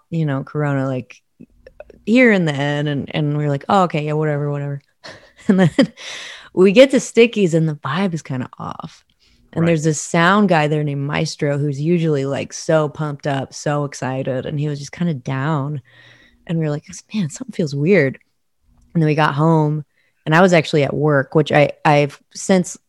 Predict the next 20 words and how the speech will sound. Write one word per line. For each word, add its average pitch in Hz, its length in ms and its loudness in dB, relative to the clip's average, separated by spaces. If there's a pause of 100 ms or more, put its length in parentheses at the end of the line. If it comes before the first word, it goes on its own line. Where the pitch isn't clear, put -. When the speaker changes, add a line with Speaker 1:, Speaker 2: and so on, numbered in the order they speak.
(100)
Speaker 1:
left 160 320 2
that 143 140 0
job, 143 220 0
but 143 100 -2
I - 20 -2
used 147 240 -6
to 156 60 -4
work 143 120 -4
at 147 80 -4
a 143 40 -2
music 139 360 -2
shop 135 360 -4
and 135 100 -8
I - 20 -4
used 139 180 -10
to 135 60 -8
set 131 180 -4
up 127 120 -8
guitars 123 520 -4
and, 127 180 -2